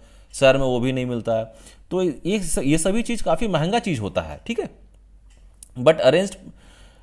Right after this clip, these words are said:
prayers meeting on the pattern of, ये देखिए, ये एक चीज़, ये क्या किए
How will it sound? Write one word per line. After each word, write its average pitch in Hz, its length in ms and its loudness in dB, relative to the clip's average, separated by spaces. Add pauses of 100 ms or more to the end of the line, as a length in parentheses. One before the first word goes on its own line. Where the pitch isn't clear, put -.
(180)
prayers 220 300 6
meeting 185 280 2
on 160 240 2
the 113 160 6
pattern 156 300 4
of, 180 80 2 (140)
ये 160 220 4
देखिए, 147 460 0
ये 208 60 0
एक 208 120 -6
चीज़, 190 180 -4
ये 190 60 -2
क्या 190 240 0
किए 202 280 -6